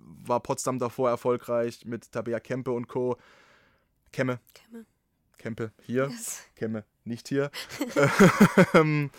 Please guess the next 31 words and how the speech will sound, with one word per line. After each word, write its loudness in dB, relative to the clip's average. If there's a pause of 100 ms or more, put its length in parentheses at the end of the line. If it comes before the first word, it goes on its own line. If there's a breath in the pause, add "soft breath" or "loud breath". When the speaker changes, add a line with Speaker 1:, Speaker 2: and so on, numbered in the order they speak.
(1040 loud breath)
Speaker 1:
das -10
krieg -10
ich -6
schon -4
hin, -6
weiß -6
nicht. -12
Aber 0
warst 2
du 0
als -2
Kind -4
direkt -2
sofort 0 (200)
Fußballerin -2
oder 2
was -2
wollte 0
die -6
kleine, 0
kleine -4
Friederike -6
Kempe -4
werden 0
früher? -6 (140)
Speaker 2:
Ähm, -4
ja, -4
also -4
ich -8
hab -8
schon -4